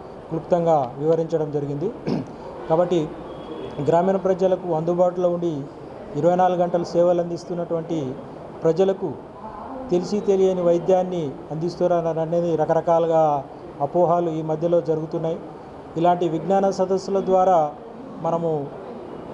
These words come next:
అప్‌డేట్, అంటే నిరంతరం ప్రజలకు, ఆ, ఆ, విజ్ఞానాన్ని పెంపొందించుకొని ప్రజలకు ఫస్ట్ ఎయిడ్ పైన వాళ్ళకు అవేర్‌నెస్ కల్పించి సేవలు అందిస్తున్నటువంటి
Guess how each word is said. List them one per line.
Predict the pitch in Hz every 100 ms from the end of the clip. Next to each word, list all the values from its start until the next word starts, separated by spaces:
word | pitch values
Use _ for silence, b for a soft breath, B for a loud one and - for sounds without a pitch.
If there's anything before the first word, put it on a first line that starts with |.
| -
అప్‌డేట్, | 156 160 208 202 - -
అంటే | - 196 190 - -
నిరంతరం | 156 180 185 190 185 -
ప్రజలకు, | 160 165 185 180 180 170 151 123 127 - 156
ఆ, | 147 147 143 143 135 - - - - - -
ఆ, | 156 147 143 135 - -
విజ్ఞానాన్ని | 139 151 185 185 185 180
పెంపొందించుకొని | 165 165 180 180 175 - 175 190
ప్రజలకు | 233 - 156 160 180 175 170 143 147 - - - - - - -
ఫస్ట్ | 165 160
ఎయిడ్ | 185 185
పైన | 180 170 170 165 - - - -
వాళ్ళకు | 156 160 165
అవేర్‌నెస్ | 151 165 175 190 -
కల్పించి | 170 165 175 170 - 170 170 - - - - - - - - - - - -
సేవలు | - 180 185 185
అందిస్తున్నటువంటి | 175 175 - 170 165 160 165 156 139